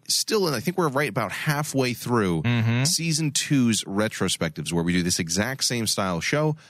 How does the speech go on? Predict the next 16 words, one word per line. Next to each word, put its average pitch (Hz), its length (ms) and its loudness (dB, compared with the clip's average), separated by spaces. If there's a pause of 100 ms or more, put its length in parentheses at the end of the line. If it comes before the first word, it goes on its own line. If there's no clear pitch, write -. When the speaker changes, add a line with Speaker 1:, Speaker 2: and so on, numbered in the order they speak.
(160)
Speaker 1:
going 95 220 0
all 98 180 2
the 113 80 0
way 107 80 4
back 90 320 -2
through - 380 -2
season 95 600 0
one, 95 480 0
all 104 220 0
the 101 60 0
way. 90 260 0
We're 76 160 -2
going 87 240 0
the 85 60 0
whole 147 400 2
gamut. 104 500 -2